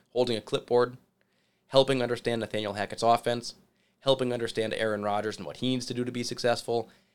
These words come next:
help showing the other guys, be another kind of coach, especially in training camp and preseason and stuff, to be there. "This is what we're trying to do, team." He'll get paid some money,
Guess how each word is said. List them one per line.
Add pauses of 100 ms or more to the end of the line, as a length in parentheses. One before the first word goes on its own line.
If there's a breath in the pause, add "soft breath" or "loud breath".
help
showing
the
other
guys,
be
another
kind
of
coach, (380)
especially
in
training
camp
and
preseason
and
stuff,
to
be
there. (340 soft breath)
"This
is
what
we're
trying
to
do,
team." (640)
He'll
get
paid
some
money,